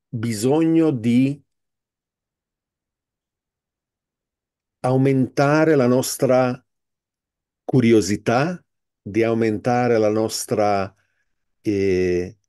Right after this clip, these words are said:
capacità di uscire da una zona di conforto, di, eh, estendere la nostra adattabilità per,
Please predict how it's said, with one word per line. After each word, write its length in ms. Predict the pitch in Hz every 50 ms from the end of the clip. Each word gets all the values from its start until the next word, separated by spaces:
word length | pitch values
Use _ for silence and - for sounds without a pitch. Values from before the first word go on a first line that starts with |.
| _ _
capacità 800 | - 117 110 - - 110 - - - 110 - - 127 120 127 135
di 140 | 113 110 104
uscire 600 | 98 92 - - - - 123 120 120 120 110 113
da 140 | 98 107 104
una 180 | 101 101 95 87
zona 360 | 90 113 117 120 117 110 104
di 100 | 95 90
conforto, 1000 | - 113 101 98 92 - - 120 123 143 156 156 143 - - 165 165 170 165 _ _ - - - - _ _
di, 500 | - 107 101 - 123 123 123 123 123 - _ _ _ _ _ _ _ _
eh, 280 | - 107 107 101 - -
estendere 1000 | 127 127 110 - - - - - - 147 143 147 151 147 143 135 123 123 117 110
la 160 | 107 107 107 110
nostra 680 | 117 120 120 - - - 104 104 104 101 98 - _ _ _
adattabilità 1300 | - 123 131 120 120 110 - _ _ - 107 95 95 107 113 131 160 147 - 117 98 95 107 127 135 - _
per, 500 | - 110 101 98 104 110 117 120 120